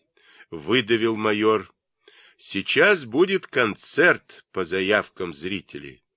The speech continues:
И он начал бросать тарелки и кастрюли, летящие вниз с ужасающим грохотом. Внизу уже раздавались возмущённые крики соседей, слышались голоса прохожих.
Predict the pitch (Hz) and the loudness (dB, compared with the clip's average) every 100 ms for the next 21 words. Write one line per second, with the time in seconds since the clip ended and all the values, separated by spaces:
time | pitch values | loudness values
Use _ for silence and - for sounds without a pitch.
0 | _ - - - - 135 139 127 135 165 | _ -20 -20 -14 2 4 4 4 2 2
1 | - 156 123 110 131 - 139 - - 113 | 0 -4 -2 0 0 2 2 0 0 2
2 | 127 131 104 104 95 - 87 - - - | 4 2 0 -6 -8 -6 -8 -8 -14 -6
3 | 190 139 73 _ _ - - - 110 110 | -4 -4 -8 _ _ -20 -16 -4 -2 0
4 | 135 135 - - 101 95 76 87 170 170 | 2 2 2 -4 -2 -2 -4 -4 -2 -2
5 | - - _ _ _ _ - 120 117 110 | -6 -14 _ _ _ _ -10 -2 2 2
6 | - - 156 160 131 - 135 127 98 95 | 0 0 2 2 -2 -6 -8 -10 -4 -4
7 | 78 - _ - _ _ _ _ _ _ | -4 -12 _ -20 _ _ _ _ _ _
8 | _ _ - - - 80 127 120 120 214 | _ _ -20 -20 -18 -2 2 2 4 2
9 | 160 196 196 170 185 143 170 190 - 165 | 4 4 4 2 2 4 2 2 -4 -6
10 | 143 135 - - 139 160 160 151 - 135 | -4 -6 -4 2 2 2 -2 -6 -6 -8
11 | 156 139 - 120 - 196 139 78 - _ | -6 -10 -6 -6 -4 -6 -6 -10 -16 _
12 | - - - - 98 160 - 190 185 139 | -20 -20 -10 -6 2 2 2 -2 -2 -2
13 | 127 123 117 147 156 147 147 - 87 67 | -2 0 -2 -4 -4 -4 -8 -6 -8 -8
14 | - | -20